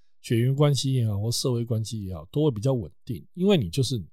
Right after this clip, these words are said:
就是这个样子，就是你这个样子，你就是你。那我就算不好的话，我们承认嘛，不，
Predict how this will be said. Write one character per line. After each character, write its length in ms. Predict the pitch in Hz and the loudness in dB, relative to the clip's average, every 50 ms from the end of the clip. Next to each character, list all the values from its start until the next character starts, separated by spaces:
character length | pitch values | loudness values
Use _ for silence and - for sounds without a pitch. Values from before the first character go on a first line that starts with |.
| - - - - - - - - - - - - - - - - - - | -20 -20 -20 -20 -20 -20 -20 -20 -20 -20 -20 -20 -20 -20 -20 -20 -6 2
就 100 | - 170 | 2 4
是 140 | 143 180 | 4 4
这 100 | 165 175 | 2 2
个 140 | 156 139 104 | 2 2 2
样 200 | 110 107 85 78 73 | 0 0 -4 -8 -14
子， 140 | - - - - - - - - - - - - - - - - - - - - - - - - - - - - - - - - | -18 -20 -20 -20 -20 -20 -20 -20 -20 -20 -20 -20 -20 -20 -20 -20 -20 -20 -20 -20 -20 -20 -20 -20 -20 -20 -20 -20 -20 -20 -20 -6
就 140 | - - 185 | 2 4 4
是 120 | 160 214 175 | 6 6 6
你 160 | 120 85 80 | 4 2 -4
这 140 | - - 120 | -6 -6 -6
个 80 | 98 87 | -6 -6
样 180 | 92 82 78 80 | -6 -8 -10 -14
子， 100 | - - - - - - - - - - - - - - - - | -18 -20 -20 -20 -20 -20 -20 -20 -20 -20 -20 -20 -20 -20 -20 -12
你 160 | - 123 113 | -6 -2 2
就 100 | 120 160 | 4 4
是 140 | 151 143 143 | 4 4 4
你。 180 | 110 90 73 - - - | 2 -2 -6 -10 -18 -8
那 160 | - 208 214 | -2 2 2
我 80 | 175 156 | 2 4
就 180 | - - 208 | 4 6 6
算 180 | 170 202 190 165 | 6 6 4 4
不 200 | - - 190 165 | 2 2 2 2
好 160 | - 120 - | 2 2 0
的 80 | 98 107 | 2 4
话， 140 | 131 151 135 | 6 6 6
我 40 | 107 | 6
们 160 | 90 80 85 - | 4 -2 -4 -4
承 200 | - - 80 95 | -4 -2 0 2
认 140 | 123 135 107 | 2 2 2
嘛， 180 | 90 73 73 - - - | 0 -4 -8 -12 -10 -4
不， 200 | 110 101 127 | -2 0 0